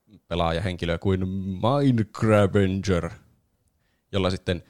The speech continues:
ö, t-, pisti, pisti silmään, että tällä Dreamilla on todella hyvä tuuri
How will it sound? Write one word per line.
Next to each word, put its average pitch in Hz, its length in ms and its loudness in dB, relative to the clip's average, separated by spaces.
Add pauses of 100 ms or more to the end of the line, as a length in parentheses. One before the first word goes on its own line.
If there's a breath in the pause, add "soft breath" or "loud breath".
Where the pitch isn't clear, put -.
(420)
ö, 76 40 -14
t-, - 520 -6
pisti, 117 360 -2
pisti 113 480 -2
silmään, 85 500 -2 (260)
että 92 300 0
tällä 98 300 0
Dreamilla 98 360 0
on 90 80 -4
todella 101 280 2
hyvä 87 180 0
tuuri 87 380 -4